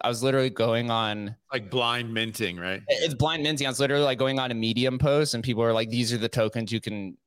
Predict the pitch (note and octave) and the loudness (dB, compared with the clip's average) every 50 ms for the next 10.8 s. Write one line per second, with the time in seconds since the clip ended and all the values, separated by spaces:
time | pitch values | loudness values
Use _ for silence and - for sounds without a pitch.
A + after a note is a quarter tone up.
0 | _ _ G#2+ G#2 - - G#2 G2+ G2+ G2 F#3+ F#3+ F#3+ G2 B2 G3+ - - A#3+ A3+ | _ _ -12 -8 -4 -4 -2 0 0 0 0 2 2 2 2 2 2 0 0 0
1 | E3 - - C4+ D4 B3+ A3 E3+ C3+ E3+ F3 F#3 E3 C#3+ C#3 C#3+ D#3 F#3+ F#3 D#3 | 0 -2 -2 -4 -4 -4 -6 -4 -2 -2 -2 0 -2 -2 -2 -2 -2 -2 -2 -4
2 | D#3 - E3 D#3+ E3 D3 D3+ D#3 C#3+ A#2 C3+ C3 C3 C3+ C3+ C3+ C3 - - _ | -2 0 0 0 2 2 0 -2 -2 -2 -2 0 2 2 2 0 0 -2 -4 _
3 | _ _ _ _ _ - B2 C3+ C3+ - - C3+ - - C#3 B2+ - A#2+ G#2 G#2 | _ _ _ _ _ -2 0 0 0 0 -2 -2 0 0 0 0 0 0 0 2
4 | G#2 A2 A#2+ A#2+ A#2+ B2+ B2+ - C3 C3 C3 C3 C3 C3 C3 C3 B2 - A#2+ B2 | 2 2 0 0 0 0 0 2 2 2 2 4 4 4 4 4 4 4 4 4
5 | C3+ C3+ B2+ B2 B2 B2 A#2 A2 A#2 A#2+ B2+ A#2 G2 G2+ G2+ G#2 A2+ B2 C3+ C3+ | 2 2 0 2 2 2 2 2 0 0 0 0 0 2 2 2 4 4 4 4
6 | - A3+ A#3 A#3+ C4 A3 F3 - - - G3+ F#3 D#3 A3+ E3+ - - A3 A3 G#3+ | 4 4 4 4 2 2 0 0 -2 -4 -4 -2 0 0 0 2 2 0 0 0
7 | G3+ D#3 - A3 - D#3+ G3+ G#3 A3+ G#3+ D3+ - F#3+ F3 E3 D#3+ D3 C#3 C#3 B2+ | -2 -2 -2 -2 0 0 0 2 0 0 0 0 0 0 0 2 2 4 2 2
8 | - - C3+ D3 - - _ _ _ _ _ _ _ C3+ C#3 C3+ B2 A#2 - A#2+ | 2 0 0 0 0 -4 _ _ _ _ _ _ _ 0 2 2 2 0 -2 -4
9 | G#2 - A2+ A#2 C#3 D#3+ B2 F#2+ F2 E2+ E2+ E2+ E2 E2+ F#2 F2 F2+ F2 - F2+ | -4 -2 -2 0 0 0 -2 -2 -2 -2 -4 -4 -4 -2 -2 -2 -2 -4 -8 -6
10 | E2+ G2 F#2 F#2+ F2 E2+ E2+ - - A2+ A2 F#2+ E2 D#2+ D#2+ E2+ | -6 -4 -4 -4 -6 -6 -8 -8 -4 -2 0 0 -2 -4 -8 -10